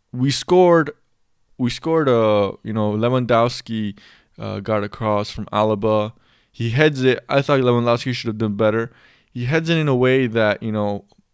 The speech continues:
h-, you know, Bowen saves it, goes to his right. Goretzka's in the space again.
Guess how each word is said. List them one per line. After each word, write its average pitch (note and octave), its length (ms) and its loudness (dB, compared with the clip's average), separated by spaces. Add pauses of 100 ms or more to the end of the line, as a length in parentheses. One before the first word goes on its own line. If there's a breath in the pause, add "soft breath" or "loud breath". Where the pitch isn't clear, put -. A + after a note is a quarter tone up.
h-, - 100 -20 (460)
you A2+ 60 -10
know, G2+ 220 -4 (120)
Bowen A#2+ 520 2
saves C#3 520 -2
it, A2 220 0 (480 soft breath)
goes C3+ 280 2
to C#3 100 -6
his A2+ 260 -8
right. A#2+ 500 2 (340 soft breath)
Goretzka's D3+ 540 2
in D3+ 200 -2
the C3 60 -4
space D3 400 -2
again. A#2 380 -4